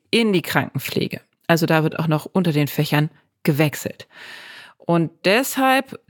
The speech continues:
titelten auch einige Medien, als der zweite Bericht veröffentlicht wurde, „Fast die Hälfte der Pflegeausbildungsplätze bleibt leer.“ Das ist jetzt aber erstmal auch einfach ein Fakt, muss man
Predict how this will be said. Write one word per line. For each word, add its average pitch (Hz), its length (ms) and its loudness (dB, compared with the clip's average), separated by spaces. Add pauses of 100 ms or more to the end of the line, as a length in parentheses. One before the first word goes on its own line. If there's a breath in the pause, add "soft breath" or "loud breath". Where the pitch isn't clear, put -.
(140)
titelten 240 760 0
auch 180 320 0 (100)
einige 233 640 2
Medien, 240 800 0 (340 loud breath)
als 180 240 2
der 160 160 0
zweite 170 300 2
Bericht 160 280 0
veröffentlicht - 560 0
wurde, 185 240 2
„Fast 202 380 0
die 247 100 0
Hälfte 175 300 0
der 214 140 2
Pflegeausbildungsplätze 151 1300 0 (540 soft breath)
bleibt 175 340 2
leer.“ 196 260 2 (1040)
Das 175 160 2
ist - 220 -2
jetzt 285 200 0
aber 254 220 0
erstmal 233 480 0 (120)
auch 202 400 0
einfach 185 360 0
ein 269 100 -2
Fakt, - 580 -2
muss 170 260 -2
man 214 260 0